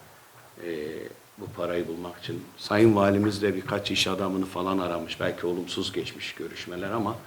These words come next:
iyi niyet çerçevesinde o da uğraşıyor. E, yine il başkanımız İlhami Başkan da,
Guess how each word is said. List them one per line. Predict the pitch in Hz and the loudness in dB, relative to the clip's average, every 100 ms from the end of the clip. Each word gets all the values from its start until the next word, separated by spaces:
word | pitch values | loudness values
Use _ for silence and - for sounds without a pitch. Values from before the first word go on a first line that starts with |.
| - - - 107 | -16 -16 -6 6
iyi | 104 110 | 10 10
niyet | 104 104 - | 10 6 4
çerçevesinde | 95 - 95 87 90 104 | 2 2 0 0 2 4
o | |
da | 95 | 4
uğraşıyor. | 82 80 80 - 87 107 - - - - - - - - 92 | 2 0 -4 -4 -4 -6 -12 -20 -20 -20 -20 -20 -20 -12 -8
E, | 92 87 85 80 73 104 | -4 -4 -4 -6 -8 4
yine | 113 113 | 8 8
il | 110 107 | 6 4
başkanımız | 104 98 104 104 104 107 - - - - - - - | 4 2 2 2 2 2 0 -4 -8 -20 -20 -14 0
İlhami | 98 95 95 98 95 | 2 2 2 2 2
Başkan | 90 - 92 92 | 0 0 -2 -2
da, | 85 | -2